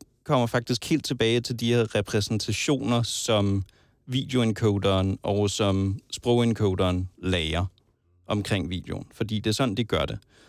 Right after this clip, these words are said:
Altså, de her repræsentationer hedder, de, hedder latent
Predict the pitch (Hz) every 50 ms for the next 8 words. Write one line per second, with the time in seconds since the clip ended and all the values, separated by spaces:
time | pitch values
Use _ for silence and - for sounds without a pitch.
0 | _ _ _ - - 104 104 104 - 143 143 143 139 120 - - 110 - - 110
1 | 101 - 104 98 - - - - 151 139 - 110 127 123 131 - _ _ _ _
2 | - - 131 110 90 104 104 - - 98 - - - - 95 101 110 - 120 107
3 | 98 92 92 92 101 107 123 135 156 - - 160 143 127 - -